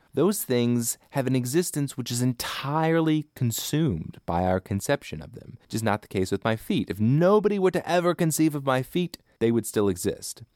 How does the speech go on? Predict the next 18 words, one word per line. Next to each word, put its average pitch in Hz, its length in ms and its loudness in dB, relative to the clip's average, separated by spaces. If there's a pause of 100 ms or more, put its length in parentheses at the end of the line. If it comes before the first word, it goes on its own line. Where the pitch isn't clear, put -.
(140)
If 117 80 -14
nobody 160 300 4
were 180 160 4
to 180 160 0
ever 196 260 2
conceive 165 460 0
of 143 100 -2
Harry 135 220 2
Potter 131 360 4
or 110 60 4
Pegasus, 127 600 -2
those 127 200 0
things, 120 380 0 (100)
by 143 200 2
their 139 160 4
nature, 165 360 2
wouldn't 120 300 0
exist. 110 560 -2